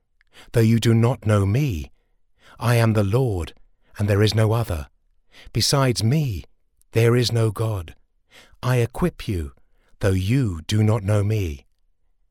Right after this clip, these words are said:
Isaiah forty-five, one to five. The pagan King Cyrus is the true God's anointed. God calls him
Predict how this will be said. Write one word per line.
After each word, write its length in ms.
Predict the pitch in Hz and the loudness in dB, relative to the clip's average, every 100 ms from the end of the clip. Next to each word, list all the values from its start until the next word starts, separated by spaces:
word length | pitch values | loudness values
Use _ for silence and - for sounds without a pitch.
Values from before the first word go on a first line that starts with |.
| _ _ | _ _
Isaiah 600 | 101 101 120 120 98 73 - _ _ _ | -4 0 0 0 -2 -6 -14 _ _ _
forty-five, 760 | 107 95 95 - 120 120 117 - _ _ _ _ | -8 -6 -6 -4 -4 -4 -6 -12 _ _ _ _
one 240 | - 98 85 | -6 -4 -4
to 100 | 107 | -6
five. 500 | - 107 82 73 - _ _ _ _ _ _ _ _ _ _ | -6 -4 -4 -8 -12 _ _ _ _ _ _ _ _ _ _
The 200 | 131 110 | 0 2
pagan 440 | - 139 165 170 143 | 4 2 4 2 2
King 260 | 120 107 | 2 2
Cyrus 680 | 92 - 147 139 90 76 - - | 2 2 0 -2 -2 -2 -4 -4
is 160 | 120 | -2
the 100 | - | -2
true 440 | 101 - 165 165 151 | -2 -2 0 0 0
God's 340 | - 123 - | 0 0 0
anointed. 680 | 120 113 98 90 - 71 - _ _ _ _ - - | 2 2 0 -2 -4 -6 -8 _ _ _ _ -20 -2
God 320 | 143 147 - | 2 2 2
calls 420 | - 170 170 143 | 0 0 0 -2
him 320 | 95 80 65 | -2 -2 -4